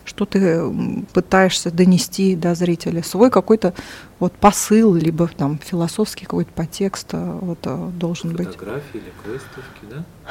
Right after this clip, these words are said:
Speaker 1: К выставке, к проекту. Проекты, там, серия работ, это может быть, и кон-, там, под одним названием, под одной темой какой-то, да, допустим. Вот, э, м,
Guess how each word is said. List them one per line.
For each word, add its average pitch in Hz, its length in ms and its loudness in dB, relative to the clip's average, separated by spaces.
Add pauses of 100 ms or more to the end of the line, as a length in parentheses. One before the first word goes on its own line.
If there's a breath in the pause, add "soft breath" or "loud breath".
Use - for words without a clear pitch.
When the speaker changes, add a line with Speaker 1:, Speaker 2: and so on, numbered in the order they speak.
(380 loud breath)
Speaker 1:
К - 80 -2
выставке, 196 560 6
к - 200 -4
проекту. 202 640 8
Проекты, 214 560 8
там, 165 260 2
серия 226 440 8
работ, 160 480 0
это 160 160 -6
может 165 340 0
быть, 160 280 -2
и 165 60 -4
кон-, 165 240 0
там, 160 240 -2
под 170 160 2
одним 175 320 4
названием, 160 640 0
под 165 280 -6
одной 175 260 4
темой 165 420 -2
какой-то, 170 460 -6
да, 196 200 2
допустим. - 600 -6 (540 loud breath)
Вот, 170 340 -2
э, - 240 -4 (120)
м, 185 180 -4